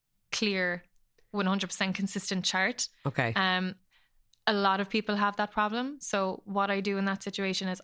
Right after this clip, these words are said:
Speaker 1: I'll either sort of defer them over to the hospital to ring the hospital and get onto the archives unit. They might be able to give them a record of the time.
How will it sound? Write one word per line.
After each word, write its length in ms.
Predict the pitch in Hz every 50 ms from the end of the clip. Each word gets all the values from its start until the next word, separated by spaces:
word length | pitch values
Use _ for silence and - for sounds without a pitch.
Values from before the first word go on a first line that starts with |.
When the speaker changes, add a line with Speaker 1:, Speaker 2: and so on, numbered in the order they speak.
| _
Speaker 1:
I'll 160 | - 196 190
either 400 | 190 190 185 185 185 185 185 190 - - - - _ _ _ _ _ _ _ _ _
sort 220 | - - 202 190
of 100 | 190 185 196 _ _ _ _ _ _ -
defer 260 | 202 - - 220 214
them 120 | 208 202
over 160 | 202 202 190 196
to 100 | - -
the 60 | 202
hospital 580 | 185 196 196 190 - - 214 220 233 247 285 294
to 200 | - - - 214
ring 220 | 196 208 196 196
the 60 | 196
hospital 460 | 190 196 190 190 - - 196 196 185 185
and 120 | 185 185
get 100 | 185 185
onto 200 | 180 180 180 -
the 60 | 190
archives 420 | 185 185 185 185 - 190 180 175 -
unit. 240 | 190 180 180 180 -
They 120 | - 196 185
might 200 | 190 190 180 185
be 120 | 196 185
able 100 | 185 185
to 80 | 180 -
give 160 | - 185 185
them 120 | - 185
a 20 | 190
record 340 | 185 180 - - - 196
of 120 | 185 180 -
the 60 | -
time. 380 | - - 185 185 185 220 269